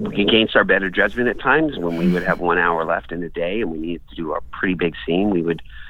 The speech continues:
we would just wait until we got what we needed, and we did it. And then a lot of that too is, um,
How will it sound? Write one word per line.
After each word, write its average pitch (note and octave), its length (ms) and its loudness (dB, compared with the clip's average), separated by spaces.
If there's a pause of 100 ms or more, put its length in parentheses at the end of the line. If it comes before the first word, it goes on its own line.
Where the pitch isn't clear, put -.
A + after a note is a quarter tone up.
(320)
we F2 160 -2
would D#2+ 120 -2
just - 200 -2
wait E2+ 220 4
until E2 220 -4
we E2+ 100 0
got F2+ 280 4
what - 180 -4
we F2+ 100 2
needed, E2 360 -2
and D2+ 320 0 (120)
we D#2 100 -2
did D2 160 -4
it. C#2+ 180 -6 (440)
And F#2+ 120 6
then A2+ 120 10
a A#2 80 8
lot A2+ 220 6
of A2+ 80 0
that G2+ 240 4
too A2 300 -4
is, F2+ 220 -4
um, E2+ 340 2